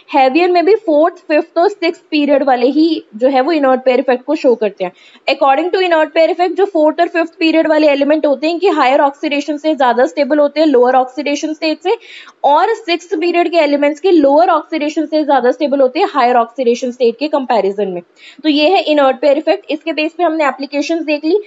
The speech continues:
इसकी explanation भी देख ली कि इनर्ट pair effect, अ, basically इनर्ट पेयर इफेक्ट क्यों होता है।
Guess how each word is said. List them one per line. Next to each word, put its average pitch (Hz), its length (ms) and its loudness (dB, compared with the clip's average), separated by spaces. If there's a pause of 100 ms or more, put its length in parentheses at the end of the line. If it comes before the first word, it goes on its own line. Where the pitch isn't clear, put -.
(240)
इसकी 311 220 -2
explanation 330 640 -2
भी 349 80 -2
देख 311 180 -2
ली 330 100 0
कि 339 100 -6
इनर्ट 294 400 0
pair 320 180 2
effect, 339 280 -2 (500)
अ, 240 40 0
basically 285 580 -2
इनर्ट 294 420 0
पेयर 311 140 0
इफेक्ट 339 260 -4
क्यों 311 180 0
होता 320 240 0
है। 403 80 0